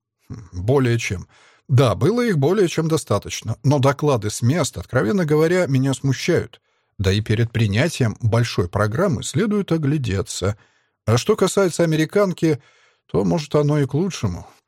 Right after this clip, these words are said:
Не будут организовывать толпы верноподданных и прочие торжественные встречи. Ты в это веришь? Криво усмехаюсь. Не особо.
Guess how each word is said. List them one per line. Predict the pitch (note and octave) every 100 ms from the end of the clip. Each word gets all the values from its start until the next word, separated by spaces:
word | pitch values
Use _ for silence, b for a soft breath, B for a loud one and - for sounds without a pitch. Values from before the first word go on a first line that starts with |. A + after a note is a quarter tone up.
| _ _ _ _
Не | A#2+ A#2
будут | G2 C3 G#3 F3
организовывать | D#3 C#3+ C3+ A#2 E3+ D#3 -
толпы | C3 D#3+ D3 B2
верноподданных | G2+ A2 G#2+ F#2+ A2+ C3 G#2+ F2 -
и |
прочие | F2+ G2 C3+ - A#2+
торжественные | G2 F#2+ G2 - F#2+ G2 A2
встречи. | - F#2+ F2+ - A#2+ _ _ _ _ _ _
Ты | - C3 C3
в |
это | C3+ C3+
веришь? | C3+ F3 A2 - - _ _ _ _ _
Криво | - G2+ C#3+ F3
усмехаюсь. | C3 - G2 - - - - - _
Не | C3+ D#3
особо. | A#2 - - - -